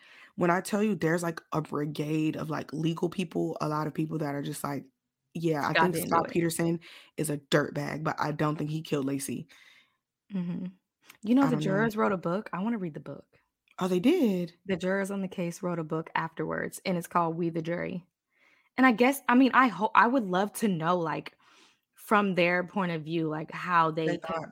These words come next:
Speaker 2: what was their thought process when they convicted him?
Speaker 1: Yep.
Speaker 2: Mm.
Speaker 1: Well, y'all, we done taken up a lot of y'all time today.
Speaker 2: Hold on, hold on, hold on. Let me, let me, let me read through this real quick.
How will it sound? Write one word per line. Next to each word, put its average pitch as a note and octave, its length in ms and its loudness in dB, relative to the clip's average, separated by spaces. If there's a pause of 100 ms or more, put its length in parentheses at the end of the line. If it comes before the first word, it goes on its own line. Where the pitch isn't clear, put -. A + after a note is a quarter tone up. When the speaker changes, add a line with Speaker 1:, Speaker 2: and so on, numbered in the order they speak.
(540)
Speaker 2:
what F3+ 240 4
was B3+ 100 2
their A#3+ 120 2
thought F#3 260 2
process E3+ 440 -4
when D#3+ 120 -4
they D3+ 120 -6
convicted D#3 400 -10
him? E3 240 -12 (1500)
Speaker 1:
Yep. D#3+ 240 -8 (1300)
Speaker 2:
Mm. F#3 600 -8 (1800)
Speaker 1:
Well, F#3 260 -2
y'all, E3+ 400 -2 (500)
we G#3+ 100 2
done G#3 100 2
taken D#3 360 -4
up D3 160 -8
a C3+ 40 -8
lot D#3+ 200 0
of E3+ 60 0
y'all D#3+ 140 -4
time D3+ 320 -6
today. D#3+ 360 -4
Speaker 2:
Hold A3 140 -4
on, E3+ 260 -8
hold F#3 180 -8
on, D#3 140 -12
hold D#3 160 -10
on. D3 200 -12
Let A3+ 100 0
me, D4 160 0
let B3+ 120 -2
me, G#3+ 220 -4
let A3+ 160 -4
me B3+ 100 -2
read D#3+ 180 -8
through - 120 -12
this - 200 -14
real - 120 -12
quick. - 240 -16